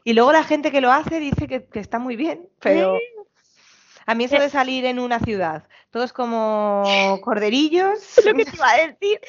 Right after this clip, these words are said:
Speaker 1: <laughs>
Speaker 2: Tenéis una hora y media y todos salen así por la rampita, tucu, tucu, tucu,
Speaker 1: Sí.
Speaker 2: tucu, tucu, tucu, a comprar, no sé qué, tucu, tucu, tucu, vuelven. No, no, no, no, no lo veo nada.
Speaker 1: Yo he estado en una isla de, de, en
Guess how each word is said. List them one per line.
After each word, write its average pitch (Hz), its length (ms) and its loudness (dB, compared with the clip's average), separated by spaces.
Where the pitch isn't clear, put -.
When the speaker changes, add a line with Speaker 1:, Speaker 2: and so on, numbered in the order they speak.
Speaker 1:
<laughs> 269 360 2
Speaker 2:
Tenéis 427 500 2
una 466 280 8
hora 427 100 2
y 440 60 2
media 269 500 -2
y 294 140 -2
todos 320 260 2
salen 330 240 -4
así 294 180 -4
por 285 140 -6
la 285 80 -2
rampita, 254 600 -6
tucu, - 160 -14
tucu, 262 180 -10
tucu, 180 140 -4
Speaker 1:
Sí. 147 40 -10
Speaker 2:
tucu, - 160 -18
tucu, 277 200 -14
tucu, 269 160 -8
a 233 120 -2
comprar, 262 380 -2
no 285 100 -6
sé 262 120 -8
qué, 285 80 -6
tucu, 277 180 -14
tucu, 240 160 -12
tucu, 262 140 -6
vuelven. 277 440 -4
No, 226 180 -6
no, 190 120 -4
no, 180 140 -6
no, 185 140 -6
no 226 140 -4
lo 262 120 -2
veo 254 220 -4
nada. 180 500 -10
Speaker 1:
Yo 233 220 2
he - 20 6
estado 277 320 2
en 226 100 -2
una 247 220 0
isla 233 380 0
de, 202 240 -2
de, 180 400 -6
en 151 280 -16